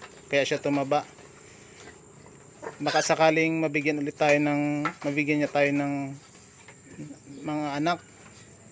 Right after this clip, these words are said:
kapag binabulugan ulit natin. Ang gagawin na lang natin guys ay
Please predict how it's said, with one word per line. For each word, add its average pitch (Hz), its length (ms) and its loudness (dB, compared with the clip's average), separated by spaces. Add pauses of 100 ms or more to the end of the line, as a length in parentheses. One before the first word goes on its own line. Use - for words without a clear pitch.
(180)
kapag 139 320 -4
binabulugan 143 560 0
ulit 139 240 -6
natin. 160 400 2 (720)
Ang 175 160 0
gagawin 185 320 8
na 180 80 6
lang 180 160 8
natin 175 240 4
guys 151 320 2
ay 143 600 4